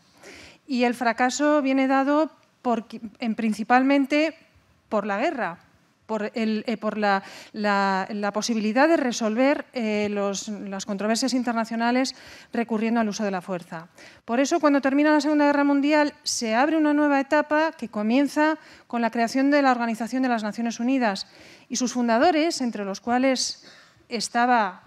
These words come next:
la entonces Unión Soviética, eh, acordaron, eh, prohibir de manera absoluta el recurso a la fuerza en las relaciones internacionales.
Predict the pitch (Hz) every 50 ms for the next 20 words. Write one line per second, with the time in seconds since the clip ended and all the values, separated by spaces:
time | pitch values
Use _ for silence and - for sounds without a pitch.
0 | - _ - 196 196 185 185 208 214 220 214 240 240 220 - - - 220 208 208
1 | 208 208 202 208 233 226 254 262 254 254 233 240 - 226 240 247 247 - - -
2 | - - - _ _ _ _ _ _ _ - 269 233 233 226 220 220 214 214 214
3 | 247 254 262 277 285 294 302 285 - - - _ 262 247 220 220 214 214 208 202
4 | 202 196 190 190 - - 220 220 220 220 226 285 311 262 226 220 214 208 214 220
5 | 233 233 - - 240 220 233 220 226 262 254 254 247 226 208 196 220 202 - 226
6 | 220 202 190 190 - 185 180 180 - 185 170 170 175 _ _ - 233 220 220 214
7 | 208 202 202 196 220 220 233 240 247 240 214 220 202 202 196 - 208 196 190 180
8 | 175 175 170 175 - -